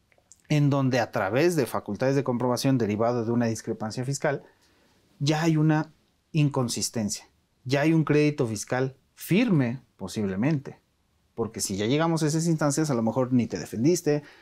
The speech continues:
no fuiste con un abogado, un contador que te ayudara, no fuiste ni a Prodecon, simplemente te valió. O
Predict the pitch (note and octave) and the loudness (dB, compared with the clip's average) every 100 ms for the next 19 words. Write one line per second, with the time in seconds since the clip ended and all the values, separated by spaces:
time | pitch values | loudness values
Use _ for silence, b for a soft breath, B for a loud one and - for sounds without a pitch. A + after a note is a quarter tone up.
0 | B B C3 B2 B2 - G#2+ G2+ F#2+ G2 | B B -4 -2 -2 -6 -4 -2 -2 0
1 | A2+ A2+ G#2+ - F#2 G#2 - - F#2 A2+ | -2 -2 -4 -8 -6 -4 -4 -6 -4 0
2 | E3 E3 E3 B B - B2+ B2+ - G#2 | 0 0 -4 B B -4 -2 -2 -4 -6
3 | F#2+ G2 G#2 G2+ F#3 G#3+ G3+ D3 B2+ B2+ | -6 -6 -6 -2 0 0 0 0 0 2
4 | D3 D#3+ D#3 A2 E2+ E2+ F2 - _ _ | 2 0 -4 -6 -8 -8 -10 -14 _ _
5 | _ - F#3+ A#3+ C4+ | _ -2 0 0 -4